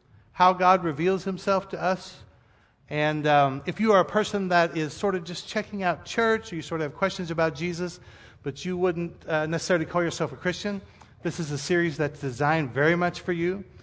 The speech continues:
If you're a person that's returned to church for the first time after a very long time, this series is very much for you. If you would consider yourself a, almost a lifelong Christian, you've been a, a believer for a very long time, there are, there are certain things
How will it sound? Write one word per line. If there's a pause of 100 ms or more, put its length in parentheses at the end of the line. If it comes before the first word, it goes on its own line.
(160)
If
you're
a
person
that's
returned
to
church (380)
for
the
first
time
after
a
very
long
time,
this
series
is
very
much
for
you. (260)
If
you
would
consider
yourself
a,
almost
a
lifelong
Christian,
you've
been
a,
a
believer
for
a
very
long
time, (480)
there
are,
there
are
certain
things